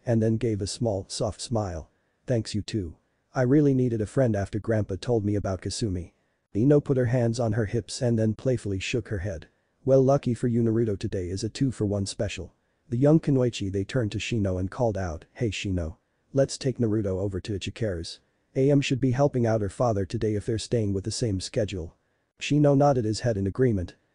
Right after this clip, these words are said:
The ramen restaurant was always busy on the days when the Uchiha matriarch took a turn in the kitchen.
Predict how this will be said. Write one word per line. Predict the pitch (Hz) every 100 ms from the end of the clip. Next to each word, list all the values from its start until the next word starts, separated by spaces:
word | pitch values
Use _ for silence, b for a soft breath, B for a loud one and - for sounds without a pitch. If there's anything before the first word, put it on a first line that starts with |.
| _
The | - 123
ramen | 147 156 127
restaurant | 131 131 - 95 92
was | 120
always | 123 139 139 127
busy | - 131 117 104
on | 110
the | 104
days | 127 120 107 -
when | 120
the | 113
Uchiha | 110 143 123
matriarch | 113 110 - 98 85
took | - 117
a | 110
turn | - 127 95
in |
the | 95
kitchen. | - 110 - 82